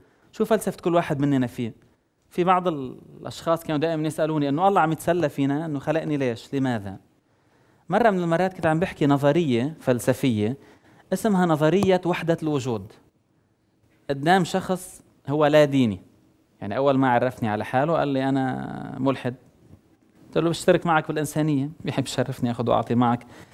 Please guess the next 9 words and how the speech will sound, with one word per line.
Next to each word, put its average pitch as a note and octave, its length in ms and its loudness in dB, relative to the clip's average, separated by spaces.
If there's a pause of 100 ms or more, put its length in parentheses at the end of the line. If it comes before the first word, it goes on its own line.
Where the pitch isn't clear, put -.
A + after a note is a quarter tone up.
(160)
إذا C3 160 0
كنت C#3+ 240 -2 (260)
عم A2+ 80 -6
تشغل C#3 340 -4
عقلك C3+ 340 -2
في - 60 -10
الموضوع." A2 460 -4 (1400)
قال G#3+ 120 6
لي A3 300 4